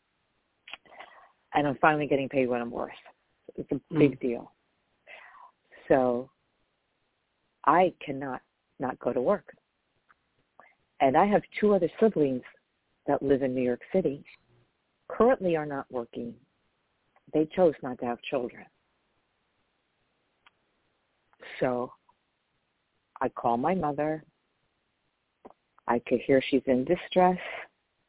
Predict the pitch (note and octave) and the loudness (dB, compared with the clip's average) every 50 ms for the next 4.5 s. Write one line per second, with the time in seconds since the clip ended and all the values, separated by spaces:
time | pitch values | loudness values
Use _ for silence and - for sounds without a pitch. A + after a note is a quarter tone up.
0 | _ _ _ _ _ _ _ _ _ _ _ _ _ _ - _ _ _ _ _ | _ _ _ _ _ _ _ _ _ _ _ _ _ _ -20 _ _ _ _ _
1 | _ _ _ _ _ _ _ _ _ _ _ _ _ _ _ _ - - C3+ C#3 | _ _ _ _ _ _ _ _ _ _ _ _ _ _ _ _ 0 2 4 4
2 | C3+ C3 C3 B2+ B2+ B2+ B2+ B2 B2 B2 A#2+ A#2+ A#2+ A#2 - - - - _ _ | 4 4 2 2 0 0 0 -2 -2 -2 -4 -4 -6 -8 -10 -12 -20 -20 _ _
3 | _ _ _ _ _ _ _ _ _ _ _ _ _ _ _ _ _ - B2 B2 | _ _ _ _ _ _ _ _ _ _ _ _ _ _ _ _ _ -2 0 0
4 | B2 B2 B2+ B2 B2+ B2+ B2 B2 B2+ | 2 2 2 2 2 2 2 0 0